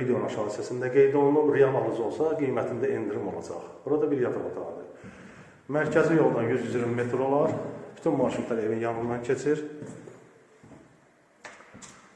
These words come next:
Burada sanuzelidir. Gördüyünüz kimi, sanuzel axşarları qoyulub.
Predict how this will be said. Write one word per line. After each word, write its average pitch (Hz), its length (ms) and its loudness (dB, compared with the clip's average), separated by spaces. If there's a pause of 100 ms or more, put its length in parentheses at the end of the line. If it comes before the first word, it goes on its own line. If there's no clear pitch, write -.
(380)
Burada 147 340 0
sanuzelidir. 104 680 -2 (2250)
Gördüyünüz 131 400 -2
kimi, 139 140 -4
sanuzel 123 400 -4
axşarları 104 480 -6
qoyulub. 104 400 -6